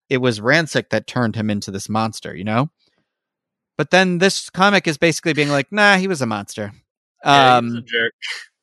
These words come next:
Speaker 1: yeah, 'cause he's basically like, he says, like, "I, Louis Ferrix, have cracked the code of time travel." So Ferrix apparently invented time travel. And there's this, this one panel that has a chronomorpher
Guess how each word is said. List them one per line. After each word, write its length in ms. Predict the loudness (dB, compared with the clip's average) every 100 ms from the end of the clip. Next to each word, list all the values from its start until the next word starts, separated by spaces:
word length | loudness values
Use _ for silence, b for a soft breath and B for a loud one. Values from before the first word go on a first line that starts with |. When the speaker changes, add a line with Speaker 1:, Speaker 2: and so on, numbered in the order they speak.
| _ _ _ _
Speaker 1:
yeah, 160 | 0 2
'cause 200 | 0 0
he's 240 | 0 0
basically 480 | 2 0 0 -2 2
like, 340 | 2 2 -2 -12 _ _ _ _ _ _ _ _ _ _ _ _ -6
he 120 | -2
says, 220 | 0 2
like, 220 | 0 0 4
"I, 180 | 4 6
Louis 280 | 2 0 0
Ferrix, 260 | 0 0
have 120 | -6
cracked 300 | 0 2 2
the 80 | -2
code 240 | -6 -4 -4
of 80 |
time 280 | -6 -4 -4
travel." 280 | -4 -12 -12
So 160 | -10 -4
Ferrix 400 | 0 2 0 -4
apparently 460 | -4 0 0 2 0
invented 280 | 0 0 0
time 220 | -2 0
travel. 420 | 2 2 2 -2 b b b b _
And 560 | 4 6 6 4 2 -2
there's 280 | 0 2 4
this, 260 | 0 0 -4
this 380 | -2 -2 -4
one 500 | -2 2 2 2 -4 -8 -4
panel 340 | -2 0 0
that 160 | 0 2
has 300 | 2 2 -2 -4
a 100 | -4
chronomorpher 920 | 0 2 2 2 4 4 4 0